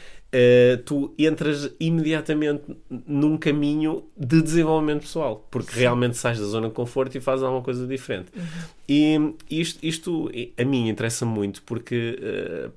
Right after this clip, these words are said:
Speaker 1: parece-me até que o, hoje em dia, mais importante do que os conceitos que eu apresento é, eh, a minha capacidade de influenciar as pessoas para praticarem alguns desses conceitos ou praticarem algumas das estratégias,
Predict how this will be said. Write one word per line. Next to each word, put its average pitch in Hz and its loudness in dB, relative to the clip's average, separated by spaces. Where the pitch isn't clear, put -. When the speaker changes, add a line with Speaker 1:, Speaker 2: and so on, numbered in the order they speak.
Speaker 1:
parece-me 107 0
até 107 -2
que 120 -4
o, 113 -6
hoje 117 -2
em 110 2
dia, 120 2
mais 123 2
importante 123 0
do 104 -6
que 98 -8
os 98 -4
conceitos 110 -2
que - -8
eu 110 2
apresento 117 -4
é, 117 2
eh, 110 -6
a - -4
minha 123 0
capacidade 110 -4
de 110 -6
influenciar 110 -2
as 107 -4
pessoas 101 0
para 113 0
praticarem 139 0
alguns 113 0
desses 110 -6
conceitos 104 -2
ou 95 -6
praticarem 104 -2
algumas 104 -2
das 107 -4
estratégias, 117 -4